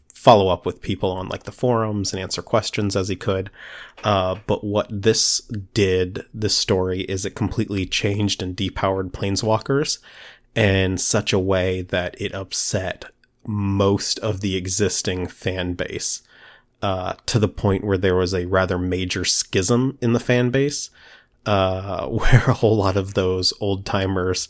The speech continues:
basically just up and left because the story had been changed so fundamentally on them,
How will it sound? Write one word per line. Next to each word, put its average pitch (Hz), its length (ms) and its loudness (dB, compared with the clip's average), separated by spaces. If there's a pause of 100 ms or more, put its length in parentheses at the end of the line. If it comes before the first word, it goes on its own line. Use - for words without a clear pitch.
(640)
basically 117 440 6
just 95 280 0
up 101 180 -6
and 92 120 -2
left 92 360 -4
because 90 580 -2
the 101 180 -8
story 92 380 0
had 92 220 -4
been 92 180 -8
changed 95 460 -4
so 92 240 0
fundamentally 95 920 -2
on 95 260 -6
them, 92 260 -6